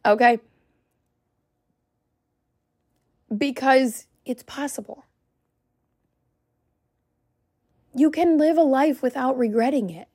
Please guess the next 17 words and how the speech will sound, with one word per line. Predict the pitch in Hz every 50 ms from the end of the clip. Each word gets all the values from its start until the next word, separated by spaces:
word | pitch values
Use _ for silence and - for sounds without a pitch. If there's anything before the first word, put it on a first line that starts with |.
| _ _ _ _ _ _ _ _ _ _ _ _ _ _ _ _ _ _ _ _ _ _ _ _ _ _ _ _ _ _ _ _ _ _ _ _ _ -
Yeah, | - 277 349 294 294 -
you | 254 233 269
might | 277 302 302 302 320 320 311 -
make | 262 262 294 311 302 -
decisions | - 262 240 - 349 330 262 277 254 247 226
that | 247 262 -
others | - 254 285 302 294 277
would | 247 247 226
look | 254 277 269
at | 247
you | 262
and | 240 240
be | 240
like, | 233 220 214 208
"That | 208 196 220
was | 262 254 208
dumb." | 185 180 165 165 180 208 220